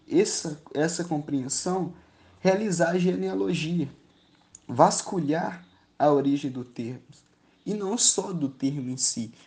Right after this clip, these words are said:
dos termos, para compreendermos assim a maior dimensão, com maior clareza, os campos que estamos permeando,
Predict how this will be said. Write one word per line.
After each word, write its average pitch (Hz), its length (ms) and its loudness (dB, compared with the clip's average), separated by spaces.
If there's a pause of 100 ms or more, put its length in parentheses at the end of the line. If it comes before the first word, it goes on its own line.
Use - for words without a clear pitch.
(120)
dos 165 260 2
termos, - 600 -4 (260)
para - 140 -2
compreendermos 175 920 0
assim 175 480 0 (220)
a 156 240 6
maior 151 640 -4 (600)
dimensão, 151 760 2 (640)
com 131 140 0
maior 135 440 0 (260)
clareza, 175 720 2 (800)
os 175 160 -4
campos 156 520 0
que - 120 -6
estamos 143 420 -2
permeando, 139 680 0